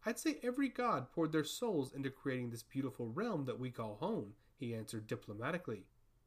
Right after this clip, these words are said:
Regulus laughed at Kuros's response. "Quite a response, priest," he announced while making their way along the path. The courtyard ended and the three men entered the field. Large stalks lined both sides of the dirt path, with a plume of smoke coming from a chimney in the distance.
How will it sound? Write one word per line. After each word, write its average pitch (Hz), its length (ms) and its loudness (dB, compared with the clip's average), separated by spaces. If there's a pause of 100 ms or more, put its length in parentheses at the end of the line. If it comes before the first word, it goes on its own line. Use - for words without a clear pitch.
(160)
Regulus 269 460 2
laughed 254 260 0
at 240 140 -2
Kuros's 190 520 0
response. - 600 -2 (460)
"Quite - 180 -2
a 294 60 2
response, 269 520 2
priest," - 520 -4 (180)
he 165 140 4
announced 247 400 2
while 262 100 4
making 180 320 2
their 170 100 4
way 131 180 2
along 117 340 0
the 120 40 -4
path. 156 380 -6 (320)
The - 80 -2
courtyard 285 580 2
ended 220 380 2
and 160 100 0
the 156 60 2
three 214 260 0
men 180 280 2
entered 127 260 0
the 123 60 -6
field. 185 500 -4 (320)
Large 160 300 2
stalks 294 440 2
lined 214 280 2
both 165 180 4
sides 160 340 4
of 143 100 -2
the 143 40 -4
dirt - 360 0
path, 202 340 -2
with 175 100 0
a 170 60 0
plume 277 360 2
of 269 120 0
smoke - 440 2
coming 151 280 2
from 147 120 2
a 147 60 2
chimney 165 460 0
in 120 100 -2
the 120 80 -2
distance. 165 560 -6